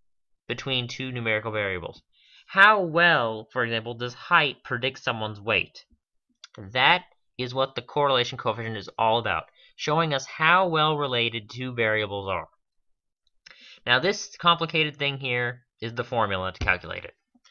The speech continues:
I'm just gonna tell you straightforward that, straight up, sorry, that you do not need to know this formula to calculate it. But for those of you who want to know, what you're essentially doing here is for the, whatever your x variable is, let's say it's height in this case,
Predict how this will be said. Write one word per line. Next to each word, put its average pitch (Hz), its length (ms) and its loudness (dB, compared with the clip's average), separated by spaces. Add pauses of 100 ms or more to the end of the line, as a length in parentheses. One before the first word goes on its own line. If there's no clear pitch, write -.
(220)
I'm 107 80 -8
just 120 100 -6
gonna 170 120 -4
tell 165 120 0
you 156 80 2
straightforward 131 1080 2
that, 101 160 0 (240)
straight 131 340 0
up, 127 220 2
sorry, 87 420 2 (460)
that 123 160 2
you 139 100 -4
do 143 160 -4
not 151 240 6
need 135 140 -8
to - 100 -6
know 117 140 2
this 113 160 -6
formula 107 420 0
to 104 60 -6
calculate 92 500 -2
it. - 120 -18 (420)
But 123 120 -2
for 185 140 -2
those 214 240 4
of 226 60 -4
you 208 160 0
who 185 80 0
want 147 220 4
to 147 80 -4
know, 104 340 -2 (1400)
what 170 200 4
you're 202 100 6
essentially 233 460 0
doing 160 360 2
here 92 400 -6 (320)
is 127 420 -2
for 143 160 -2
the, 127 400 0
whatever 131 240 2
your 143 160 2
x 131 180 -2
variable 95 500 0
is, 95 140 -4
let's 101 140 -10
say 107 120 0
it's 101 100 -8
height 107 240 -4
in 92 80 -10
this 85 120 -14
case, 90 420 -8